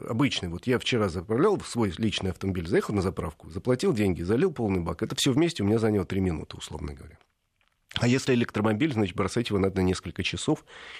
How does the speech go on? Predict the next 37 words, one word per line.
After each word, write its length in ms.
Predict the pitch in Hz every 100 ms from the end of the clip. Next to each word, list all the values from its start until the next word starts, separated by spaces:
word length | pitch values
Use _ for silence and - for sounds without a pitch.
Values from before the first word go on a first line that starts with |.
| -
И 60 |
что 180 | 104 -
я 80 | 135
в 40 |
эти 160 | 113 -
несколько 280 | 104 - 104
часов 260 | - 113
буду 200 | 95 98
делать, 300 | 92 107 107
особенно 320 | 95 - 107 101
если 180 | 95
в 80 | 92
дороге? 380 | 85 87 80 - - _ _ _ _ _ _ _ - - - - - - -
Поэтому 340 | 160 190 170
электромобиль 560 | 156 - 156 160 175 208
теоретически, 720 | 139 123 123 196 190 - 107 - - - -
э, 240 | 117 110 113
подходит 600 | - 120 - 180 131 95
для, 460 | 120 143 120 95 -
а, 260 | 131 107 78 - _
очень 300 | 131 - 117
богатых 560 | 113 113 107 - 98
людей, 400 | 104 101 156 202 - - - -
э, 200 | - 110 107
имеющих 420 | 120 135 120 113
собственных 460 | - 120 - 104 90
дом-, 400 | 101 110 - 107
э, 20 |
собственные 460 | - 120 - 110 98
дома 320 | 113 107 95
с, 340 | 85 90 85
с 220 | 82 -
розеткой. 560 | 110 98 85 85 - 240 _
Это 180 | 104 98
первая 300 | 98 101 98
категория 440 | 95 123 123 151 151
владельцев. 640 | 160 160 170 165 165